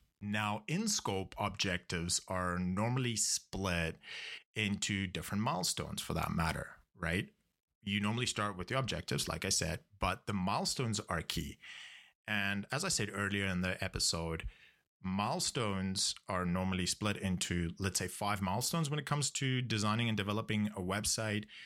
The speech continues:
So make sure to have those milestones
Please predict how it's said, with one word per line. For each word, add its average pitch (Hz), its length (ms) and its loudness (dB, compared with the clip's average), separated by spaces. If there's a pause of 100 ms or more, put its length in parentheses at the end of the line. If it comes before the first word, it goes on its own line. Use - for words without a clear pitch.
(200)
So - 100 -6
make 143 160 0
sure 180 160 2
to 117 220 0
have 92 640 0
those 87 260 2
milestones 85 640 2